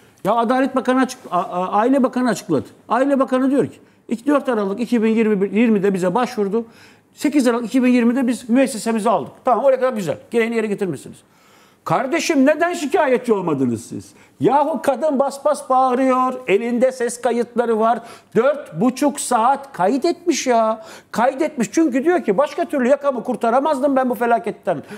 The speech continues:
Başka türlü canımı alıp gidemezdim." diyor. Kaydetmiş sana. Ne yapsın ya? Kadir İstekli'yi de tutuklayıp sana mı getirsin kadın daha? Ne yapacaktı? Babasıyla Kadir'i birbirine bağlayıp içeri mi atsın? Onu da mı yapsaymış yani? Aile Bakanı diyor ki,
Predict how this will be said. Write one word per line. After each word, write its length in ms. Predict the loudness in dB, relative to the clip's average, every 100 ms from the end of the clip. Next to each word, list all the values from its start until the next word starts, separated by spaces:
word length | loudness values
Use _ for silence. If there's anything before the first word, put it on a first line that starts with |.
| -4
Başka 340 | -2 0 -2 -2
türlü 260 | 0 2
canımı 340 | 2 0 0 0
alıp 220 | 0 -2
gidemezdim." 600 | -2 0 0 -2 -2 -2
diyor. 200 | 0 0 -4 -18 -20 _
Kaydetmiş 520 | -2 -2 -2 -6 -6 -2
sana. 220 | -2 -2 -8 -20 _ -4
Ne 260 | 0 0
yapsın 500 | 2 0 0 0 2
ya? 440 | 4 2 2 0 -4 -4
Kadir 300 | -4 -4 -8
İstekli'yi 500 | -6 -4 -2 0 0
de 60 |
tutuklayıp 520 | 0 -2 0 0 0 -2
sana 200 | 0 0
mı 120 | 0
getirsin 420 | 0 -2 -2 -2
kadın 320 | -2 -2 -2
daha? 260 | 0 0 -4 -12 -2
Ne 100 | 0
yapacaktı? 680 | 2 0 0 -2 -2 -4 -4 -4 -4
Babasıyla 600 | -2 -4 -2 -2 0 0
Kadir'i 360 | -2 0 -2
birbirine 400 | 0 2 2 2
bağlayıp 380 | 2 2 2 0 -6 -4
içeri 300 | -2 0 0
mi 100 | 0
atsın? 360 | 0 -2 -4 -2
Onu 220 | 0 2
da 80 | 0
mı 100 | 0
yapsaymış 640 | -2 -2 -4 -2 -2 -6
yani? 280 | -6 -6 -6 -12 -20 _ _ _ _
Aile 320 | -2 0 0
Bakanı 320 | 0 0 0 0
diyor 240 | 0 0
ki, 260 | 0 -2